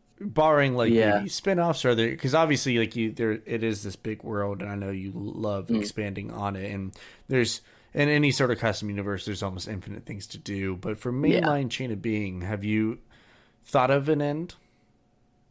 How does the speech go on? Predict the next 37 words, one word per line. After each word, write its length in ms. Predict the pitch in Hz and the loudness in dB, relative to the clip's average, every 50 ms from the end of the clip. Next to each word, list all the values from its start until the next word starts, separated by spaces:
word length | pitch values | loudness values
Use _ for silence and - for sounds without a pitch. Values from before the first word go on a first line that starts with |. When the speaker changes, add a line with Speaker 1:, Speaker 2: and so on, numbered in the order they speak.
| _ _ _ _ _ - - - - - _ _ _ 202 | _ _ _ _ _ -20 -20 -20 -20 -20 _ _ _ 4
Speaker 2:
N-, 400 | 196 190 196 196 190 190 185 - | 4 6 8 8 6 6 4 4
not 200 | - 202 - - 175 | 4 2 4 4 4
really, 380 | 165 175 180 175 151 131 123 110 | 4 6 6 6 6 6 4 4
'cause 160 | - 135 135 | 4 2 2
I 80 | 135 131 | 2 2
feel 160 | - - 143 | 2 2 2
like 160 | 139 127 - | 2 2 2
I 60 | 131 | 0
can 120 | - - 131 | 2 2 2
always 360 | - 123 123 123 120 110 104 | 4 4 6 6 6 4 4
do 360 | - 120 117 113 110 110 110 110 | 4 4 4 6 6 6 6 6
another 260 | 110 110 107 101 104 | 4 4 4 4 2
thing. 460 | 101 - - 110 107 110 117 120 131 - - | 0 0 2 2 4 4 2 0 -2 0 2
And 100 | 143 147 | 4 4
maybe 220 | 151 156 165 156 175 | 6 4 4 4 6
it 60 | 147 | 6
won't 160 | 156 156 131 | 6 6 6
always 200 | 135 147 143 131 | 6 4 4 4
be 120 | 127 135 | 2 0
following 320 | 127 - 131 127 127 123 - | 2 4 4 4 4 4 2
Adam, 420 | 107 113 110 139 147 151 151 151 | 0 2 2 2 2 2 0 -2
so 220 | - - 135 127 - | 0 2 4 4 4
in 160 | - 120 117 | 4 4 4
a 60 | 117 | 6
way, 180 | 113 117 113 113 | 6 6 4 4
I 60 | 113 | 4
guess 220 | - 117 117 - | 2 0 0 2
maybe 220 | 120 113 104 95 107 | 2 2 4 4 2
it's 100 | - - | 2 2
ending 320 | - 107 110 110 110 110 104 | 0 0 2 2 2 2 2
there 240 | 107 110 110 113 113 | 2 4 6 6 6
when 80 | 110 | 4
it 80 | 113 - | 4 2
stops 320 | - - 104 - - - | 2 2 2 2 2 0
following 260 | - 113 107 107 110 | 0 2 2 2 2
Adam, 320 | 104 107 110 117 123 123 117 | 2 2 2 2 2 2 2
but 340 | - 117 110 104 - - | 2 4 4 4 2 0